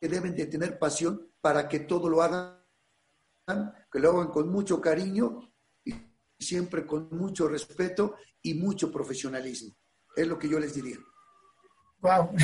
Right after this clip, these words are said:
Speaker 2: <laughs> me, me dejaste sin, sin palabras. Esto, pues sí es algo que, que me, que me llega, que te agradezco e-, esas palabras que, que acabas de darnos a todos los jóvenes, porque claro que nos impulsa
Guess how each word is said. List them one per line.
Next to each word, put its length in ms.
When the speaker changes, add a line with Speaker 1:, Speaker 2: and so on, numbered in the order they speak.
Speaker 2:
<laughs> 240
me, 280
me 120
dejaste 360
sin, 480
sin 240
palabras. 600
Esto, 580
pues 180
sí 80
es 120
algo 240
que, 680
que 140
me, 840
que 120
me 180
llega, 440
que 920
te 100
agradezco 680
e-, 200
esas 220
palabras 580
que, 240
que 120
acabas 280
de 60
darnos 280
a 80
todos 200
los 140
jóvenes, 360
porque 300
claro 260
que 100
nos 200
impulsa 560